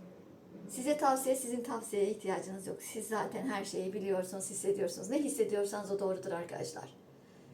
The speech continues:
Yani siz artık, e, böyle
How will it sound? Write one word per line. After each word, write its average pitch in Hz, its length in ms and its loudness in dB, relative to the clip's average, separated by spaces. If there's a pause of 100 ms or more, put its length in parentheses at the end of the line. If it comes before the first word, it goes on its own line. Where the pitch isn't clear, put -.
(400)
Yani - 220 -2
siz 214 180 -2
artık, 202 400 2 (640)
e, - 40 -4 (500)
böyle 208 420 4